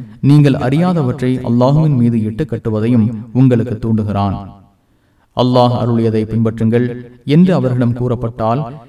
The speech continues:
"எங்கள் முன்னோர்களை எதில் கண்டோமோ அதையே பின்பற்றுவோம்" என்று கூறுகின்றனர். அவர்களின் முன்னோர்கள் எதையும் விளங்காமலும் நேர்வழி பெறாமலும் இருந்தாலுமா? வெறும் சப்தத்தையும் ஓசையையும் மட்டுமே கேட்கும் கால்நடைகளை அழைப்பதற்காக,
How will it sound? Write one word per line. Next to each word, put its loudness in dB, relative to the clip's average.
"எங்கள் 4
முன்னோர்களை 2
எதில் -2
கண்டோமோ 2
அதையே 2
பின்பற்றுவோம்" 0
என்று 2
கூறுகின்றனர். -4
அவர்களின் 4
முன்னோர்கள் 2
எதையும் 4
விளங்காமலும் 2
நேர்வழி 4
பெறாமலும் 2
இருந்தாலுமா? 0
வெறும் 8
சப்தத்தையும் 0
ஓசையையும் 0
மட்டுமே 2
கேட்கும் -2
கால்நடைகளை 0
அழைப்பதற்காக, -4